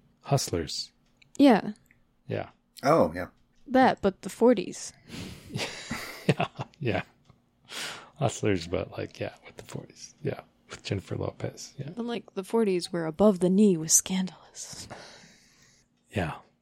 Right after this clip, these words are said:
Speaker 1: Or working, like, at, uh,
Speaker 2: Like a Hooters?
Speaker 1: as a hat check girl.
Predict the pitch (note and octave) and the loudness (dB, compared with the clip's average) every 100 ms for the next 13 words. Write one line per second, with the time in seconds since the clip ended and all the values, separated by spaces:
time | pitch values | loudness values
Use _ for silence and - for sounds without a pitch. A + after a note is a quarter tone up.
0 | _ _ - F#2 F#2+ G2+ F#2 F2 E2+ G#2 | _ _ -2 0 0 -2 -2 -4 -4 -4
1 | E2 E2 D#2+ D#2 D2+ - _ _ _ - | -4 -4 -6 -8 -10 -14 _ _ _ -6
2 | G#3+ F#3+ G3 A#3 A3 B3+ D4 - - G2+ | -4 -4 0 4 6 4 2 -8 -8 -6
3 | F2 D#2+ - - - - - - - - | -6 -8 -8 -10 -6 -6 -6 -14 -14 -14
4 | D#2 - | -14 -16